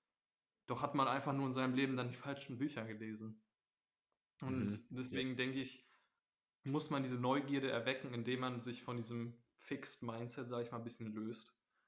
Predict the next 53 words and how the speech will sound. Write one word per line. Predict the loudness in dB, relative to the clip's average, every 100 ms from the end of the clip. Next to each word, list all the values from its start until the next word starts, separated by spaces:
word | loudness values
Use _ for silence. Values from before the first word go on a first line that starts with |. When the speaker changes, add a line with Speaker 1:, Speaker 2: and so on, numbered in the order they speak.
| _
Speaker 1:
Und | -8
sich | -4
sagt, | -2 -2
„Okay, | -4
ich | -2 2
hab | 2
diese | 2 0
Neugierde. | 0 -2 -4 -6 -6 -8 -10 _ _ _ _
Ich | 4
war | 6 8
mal | 8 6
irgendwann | 2 0
mal | -2
ein | 0
kleines | -2 -2 -4
Kind.“ | -4 -2 -4 -8 -6 -2
<laughs> | 0 4 4 4 0 0 -2 -14 -16 -20 _
Ich | 2
hab, | 4 6
ich | 6
hab | 6
Speaker 2:
Hm. |
Speaker 1:
bestimmt | 4 0 0
rumgefragt. | 2 2 2 -2 -2 0 0 -2 -14 _ -20 -20 _
Weil, | 4 8
weil, | 10 10
wenn | 8
man | 8
Speaker 2:
Ja. |
Speaker 1:
sich | 6 4
nicht | 4
erinnert, | 4 4 2
kann | 2
man | 2
sicherlich | 4 2 4
seine | 4 4
Eltern | 4 2 0 -2
fragen. | -4 -2
Ich |
glaub, | -2 0
die | 2
werden | 0
das | 0 -6
bestätigen. | 0 0 0 -4
„Oh | 0
ja, | 2 2
du | -2
hast | -6 -8
ganz | -8
viele | -8 -10
Fragen | -6 -8 -8
früher | -10 -10
gestellt“, | -10 -8 -6 -6